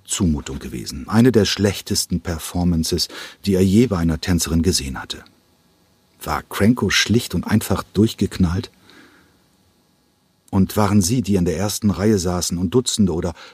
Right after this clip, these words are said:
Hunderte von Auditions mitgemacht hätten, denn allesamt blind? „Danke, Marcia“, sagte Cranko mit belegter Stimme. „Wir sehen uns nachher. Geh duschen und warte in der Garderobe auf mich, okay? Danke.“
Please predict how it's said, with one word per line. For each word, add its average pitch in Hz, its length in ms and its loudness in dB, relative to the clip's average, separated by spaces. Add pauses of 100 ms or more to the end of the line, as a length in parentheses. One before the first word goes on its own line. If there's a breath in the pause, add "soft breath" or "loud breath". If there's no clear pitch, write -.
Hunderte 147 480 4
von 98 180 -2
Auditions 90 540 0
mitgemacht 95 500 -2
hätten, 98 220 2
denn 90 160 2
allesamt 95 580 0
blind? 110 400 0 (2250)
„Danke, 92 220 2
Marcia“, 78 460 -2 (480)
sagte - 400 -12
Cranko 78 400 -4
mit 69 180 -4
belegter 71 360 -6
Stimme. 67 320 -4 (680 loud breath)
„Wir 113 100 6
sehen 120 160 6
uns 123 160 4
nachher. 110 400 0 (280)
Geh 127 100 4
duschen 143 260 2
und 98 320 0
warte 101 300 -2
in 78 80 -4
der 87 120 -6
Garderobe 80 540 -4
auf - 180 -12
mich, 78 200 -8
okay? 123 320 0 (320)
Danke.“ 87 280 0